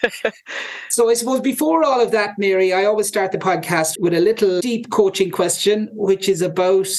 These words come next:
Speaker 2: your younger formative years, your influences and values you believed you gained from growing up.
Speaker 1: Yes. Well, John, talk about a deep psychological <laughs> question on a Friday morning.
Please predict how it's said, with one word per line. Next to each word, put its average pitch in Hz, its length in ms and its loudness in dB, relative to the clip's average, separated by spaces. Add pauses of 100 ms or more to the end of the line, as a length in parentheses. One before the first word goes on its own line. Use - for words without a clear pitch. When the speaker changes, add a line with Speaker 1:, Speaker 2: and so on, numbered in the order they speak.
(120)
Speaker 2:
your 226 300 4
younger 208 400 0
formative 175 520 -2
years, 160 520 2
your 156 160 2
influences 175 800 -2
and 151 160 0
values 160 560 0
you 185 120 2
believed 139 580 -2 (280)
you 170 220 2
gained 147 360 0
from 135 220 -2
growing 127 320 0
up. 101 160 -8 (880)
Speaker 1:
Yes. 165 560 -2
Well, 190 400 2 (240)
John, 196 400 0
talk 247 320 0
about 202 440 0
a 190 120 -2
deep 233 340 -4
psychological 214 920 0
<laughs> - 100 0
question 262 440 0 (200)
on 285 180 2
a 262 60 -2
Friday 254 480 0
morning. 247 500 -2